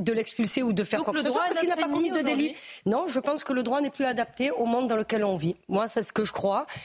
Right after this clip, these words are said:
Speaker 1: Et sur la loi, euh, asile-immigration, croyez-moi, je, je prendrai toute ma part au, aux côtés de
Speaker 2: On
Speaker 1: Gérald
Speaker 2: veut bien
Speaker 1: Darmanin.
Speaker 2: vous croire, mais pourquoi ne pas soumettre notre politique migratoire à référendum ? Finalement, vous êtes en train de nous dire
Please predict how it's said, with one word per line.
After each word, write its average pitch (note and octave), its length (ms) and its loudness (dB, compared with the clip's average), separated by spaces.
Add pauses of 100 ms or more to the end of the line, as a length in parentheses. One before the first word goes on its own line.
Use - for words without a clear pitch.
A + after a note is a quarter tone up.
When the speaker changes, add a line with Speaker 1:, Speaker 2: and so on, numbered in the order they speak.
(200)
Speaker 1:
Et G3+ 100 2
sur B3+ 220 2
la B3 100 4
loi, A#3 360 2
euh, G3 120 4
asile-immigration, G#3+ 760 2
croyez-moi, G#3 500 0
je, F#3 340 2 (300)
je - 60 2
prendrai G3+ 400 0
toute - 260 -2
ma C4 140 0
part A#3 240 0
au, G#3+ 160 -2
aux G3 240 2
côtés G#3 240 -2
de G#3 80 -2
Speaker 2:
On G3+ 40 0
Speaker 1:
Gérald F#3+ 200 2
Speaker 2:
veut - 60 -2
bien F#3 80 0
Speaker 1:
Darmanin. E3 180 0
Speaker 2:
vous D#3 40 -4
croire, B3 220 0
mais C#4+ 180 0
pourquoi F#4 380 -4
ne E4+ 60 0
pas A#3 120 -2
soumettre A#3 440 -4
notre F#3+ 140 -4
politique G#3+ 340 -4
migratoire G#3+ 520 -2
à F3 40 -4
référendum ? F#3 580 -4
Finalement, A#3 580 0
vous G#3 60 0
êtes B3 120 -2
en C4 80 0
train C4 180 -2
de B3 60 2
nous B3 80 0
dire C#4+ 260 2